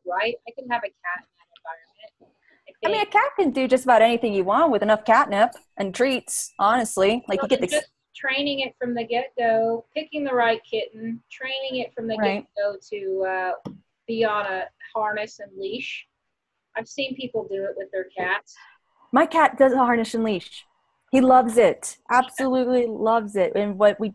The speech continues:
Speaker 2: did is that we noticed that he used to be an outdoor cat. I found him. He was really skinny, covered in fleas.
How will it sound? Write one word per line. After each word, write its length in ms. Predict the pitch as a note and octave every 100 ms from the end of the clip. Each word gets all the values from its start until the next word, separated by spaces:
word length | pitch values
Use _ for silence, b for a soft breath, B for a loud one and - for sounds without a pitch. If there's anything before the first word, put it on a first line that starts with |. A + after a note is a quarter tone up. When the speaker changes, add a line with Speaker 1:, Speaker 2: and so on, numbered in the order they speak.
| -
Speaker 2:
did 380 | C4+ B3+ A3+ -
is 160 | G3
that 180 | G#3 G3
we 80 | G3+
noticed 380 | G#3 A3 A3 -
that 120 | F#3+
he 80 | A3
used 120 | C#4
to 60 | A3+
be 80 | G#3+
an 80 |
outdoor 320 | F#3 F#3+ F#3 D#3+
cat. 360 | - C#3+ - -
I 100 | E3
found 360 | - F#3+ F#3+
him. 100 | G3+ F#3+
He 40 |
was 140 | E3
really 160 | E3+ E3+
skinny, 480 | - - F#3+ F#3 F#3 -
covered 260 | F3+ F3
in 60 | E3 -
fleas. 460 | G3 G3 G3+ G3+